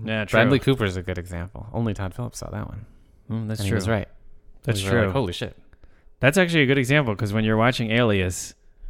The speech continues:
Speaker 1: there's no, like, "Hey, that guy's a movie star. Why is he not in others?" <laughs> Like, why are they not utilizing him correctly? That's a great point. But Jesse Eisenberg, Emma Stone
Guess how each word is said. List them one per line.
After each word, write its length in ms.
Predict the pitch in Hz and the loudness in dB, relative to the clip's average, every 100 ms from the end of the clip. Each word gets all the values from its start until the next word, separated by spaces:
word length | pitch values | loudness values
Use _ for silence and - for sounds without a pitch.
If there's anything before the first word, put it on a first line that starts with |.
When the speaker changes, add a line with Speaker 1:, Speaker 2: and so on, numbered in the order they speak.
| - | -8
Speaker 1:
there's 180 | - 104 | -4 0
no, 220 | 123 127 | 4 4
like, 240 | 117 95 - | 4 0 -2
"Hey, 140 | 165 | -2
that 160 | 143 185 | -2 0
guy's 140 | 226 | -2
a 40 | 143 | 0
movie 220 | 117 214 | 2 2
star. 240 | - 87 | 0 -6
Why 120 | 85 143 | -2 -2
is 100 | 185 | 0
he 60 | |
not 140 | 185 190 | -2 0
in 160 | 196 190 | 2 0
others?" 280 | 113 117 117 | -2 -6 -4
<laughs> 160 | 110 113 | -4 -4
Like, 140 | 101 - - - | -4 -12 -20 -8
why 120 | 143 | 0
are 80 | 208 | 2
they 120 | 190 | 4
not 160 | 185 165 | 2 2
utilizing 460 | 185 226 147 113 107 | 2 4 2 0 -2
him 140 | 110 | -4
correctly? 520 | - 101 92 101 95 - _ _ | -2 -4 -4 -6 -10 -14 _ _
That's 180 | 113 127 | -4 -2
a 40 | |
great 200 | 120 113 | 0 0
point. 280 | - 107 87 - _ _ _ _ _ _ _ | 0 -6 -8 -16 _ _ _ _ _ _ _
But 200 | - 131 - _ | 2 2 0 _
Jesse 280 | - 156 156 | 2 2 6
Eisenberg, 480 | 139 135 123 120 113 | 4 6 4 4 2
Emma 160 | 120 127 | 2 0
Stone 500 | - 113 107 98 | 2 2 2 0